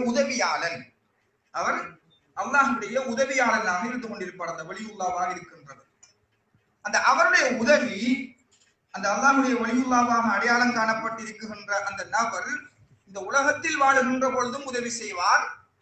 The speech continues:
இந்த உலகத்தை விட்டு மறைந்து மன்னரையில் வாழ்கின்ற ஒன்றிற்கும் உதவி செய்வார். ஏன்னா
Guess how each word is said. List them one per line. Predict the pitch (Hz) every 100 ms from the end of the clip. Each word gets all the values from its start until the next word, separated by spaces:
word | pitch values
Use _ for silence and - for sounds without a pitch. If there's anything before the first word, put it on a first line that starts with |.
| _
இந்த | - 233
உலகத்தை | 285 330 339 359
விட்டு | 330 294 262 262
மறைந்து | 226 247 311 330 359
மன்னரையில் | 320 247 254 311 349 339
வாழ்கின்ற | 302 302 277 262 254 240
ஒன்றிற்கும் | 226 226 277
உதவி | 311 285 -
செய்வார். | - 165 156 - -
ஏன்னா | 277